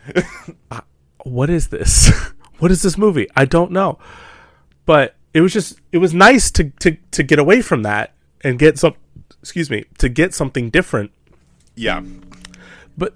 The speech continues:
Speaker 2: but, like, and I totally agree. It was, it was something that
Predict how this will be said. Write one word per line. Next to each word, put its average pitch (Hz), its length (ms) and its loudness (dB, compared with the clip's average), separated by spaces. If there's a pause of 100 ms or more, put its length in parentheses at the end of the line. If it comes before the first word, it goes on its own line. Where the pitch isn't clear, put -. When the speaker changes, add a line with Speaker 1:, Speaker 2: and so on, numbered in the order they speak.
Speaker 2:
but, 165 200 4
like, 147 220 2
and 147 100 2
I 147 100 4
totally 175 260 0
agree. 147 340 0
It 135 60 0
was, 143 440 -2
it 139 80 -2
was 156 300 0 (120)
something 139 400 -4
that 120 260 -2